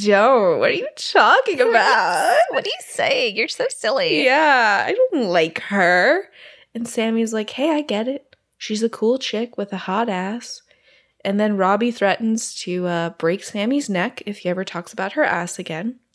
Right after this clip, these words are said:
Speaker 2: <laughs>
Speaker 1: And he's like, "By the way, she told me that she likes you."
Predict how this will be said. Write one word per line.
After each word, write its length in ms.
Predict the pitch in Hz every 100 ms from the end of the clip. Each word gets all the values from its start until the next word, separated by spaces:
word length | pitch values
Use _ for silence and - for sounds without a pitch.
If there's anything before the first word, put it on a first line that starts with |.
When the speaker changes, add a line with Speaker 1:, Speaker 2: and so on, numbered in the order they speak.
| -
Speaker 2:
<laughs> 60 | 214 - - - - _
Speaker 1:
And 140 | 202 202
he's 180 | 208 196
like, 200 | 190 196
"By 160 | 190
the 100 | 202
way, 320 | 226 202 180 - -
she 180 | - 185
told 180 | 214
me 100 | 214
that 120 | 180 156
she 180 | -
likes 320 | 175 175 175 -
you." 440 | 226 202 -